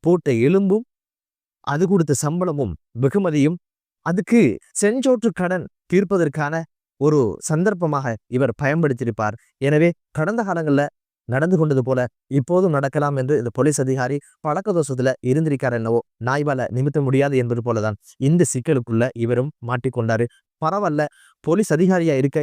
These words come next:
எந்த தகுதியும் இல்லை என்பதுதான் இப்போது மக்கள் பேசிக்கொள்ற விடயம். இது குறித்தும் விசாரணை முன்னெடுக்கப்பட்ட குறித்த அதிகாரி யார் என்பதையும் உலகம், நாடு அறிய வேண்டும். எனவே அது ஏனைய அதிகாரிகளுக்கு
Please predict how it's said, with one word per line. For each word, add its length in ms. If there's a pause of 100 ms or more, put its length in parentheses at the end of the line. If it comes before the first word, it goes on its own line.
எந்த 300
தகுதியும் 500
இல்லை 160
என்பதுதான் 560
இப்போது 400
மக்கள் 300
பேசிக்கொள்ற 440
விடயம். 280 (240)
இது 160
குறித்தும் 340
விசாரணை 320
முன்னெடுக்கப்பட்ட 580 (320)
குறித்த 280
அதிகாரி 420
யார் 300
என்பதையும் 380 (120)
உலகம், 400 (220)
நாடு 420
அறிய 300
வேண்டும். 300 (240)
எனவே 260 (220)
அது 300 (420)
ஏனைய 320
அதிகாரிகளுக்கு 640